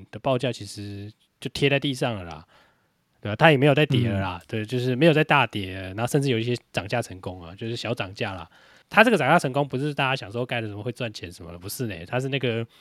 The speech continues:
Speaker 1: 偏离现金成本太多了，<laughs> 亏爆了，把它拉回来，这样子，把它拉回那个现金成本附近。
Speaker 2: 它本来是每卖一台就赔一台。
Speaker 1: 对。
Speaker 2: 对。
Speaker 1: 它每卖一个萤幕，它就赔爆了，它，对，它这是只能 cover 它的那个叫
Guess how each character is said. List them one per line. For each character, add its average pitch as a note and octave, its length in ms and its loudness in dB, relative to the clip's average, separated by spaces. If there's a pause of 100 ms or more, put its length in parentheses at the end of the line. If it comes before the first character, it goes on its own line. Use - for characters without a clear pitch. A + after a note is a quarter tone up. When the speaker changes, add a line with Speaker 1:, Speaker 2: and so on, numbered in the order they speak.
(220)
Speaker 1:
偏 D#3 140 4
离 C3+ 120 2
现 C#3 160 2
金 C#3 120 -2
成 A2+ 160 -6
本 A2+ 80 -4
太 A2+ 160 0
多 A#2 280 4
了， C#3+ 200 8 (340)
<laughs> - 440 -2
亏 D3+ 200 6
爆 C3+ 280 6
了， B2 100 4
把 A#2+ 120 0
它 C3 80 2
拉 C#3+ 120 6
回 B2 360 4
来， A#2+ 200 -2 (320)
这 - 80 -6
样 C#3+ 200 -2
子， G#2+ 260 -10 (400)
把 B2+ 120 6
它 D3 40 8
拉 E3+ 160 10
回 C#3 220 4
那 D3+ 100 4
个 C#3 80 6
现 C#3+ 160 2
金 C#3 140 -2
成 A2 200 -6
本 F#2 200 -12
附 A#2+ 200 -6
近。 G#2+ 240 -6 (300)
Speaker 2:
它 G3 140 2
本 D#3+ 160 2
来 A#2+ 120 -6
是 C#3 300 0
每 A#2+ 240 -8
卖 D3 220 4
一 C#3 80 8
台 A#2 180 2
就 B2+ 140 6
赔 A2 200 0
一 A#2+ 80 -2
台。 C3+ 120 -2
Speaker 1:
对。 A2+ 280 -4 (120)
Speaker 2:
对。 A2+ 120 -10 (400)
Speaker 1:
它 E3 140 4
每 D#3+ 120 6
卖 E3 180 8
一 F3 40 6
个 D#3+ 140 4
萤 C3+ 80 0
幕， D#3 160 4
它 D#3 80 4
就 D#3 80 6
赔 B2+ 220 2
爆 B2+ 260 6
了， A#2 80 2
它， C#3 140 4 (340)
对， B2+ 140 0
它 D3+ 100 8
这 D#3+ 100 4
是 E3 120 4
只 B2+ 160 0
能 A#2+ 100 2
cover D3 320 4
它 C#3 140 0
的 A#2+ 100 -4
那 B2+ 80 -8
个 A#2+ 140 -10
叫 A#2 180 -6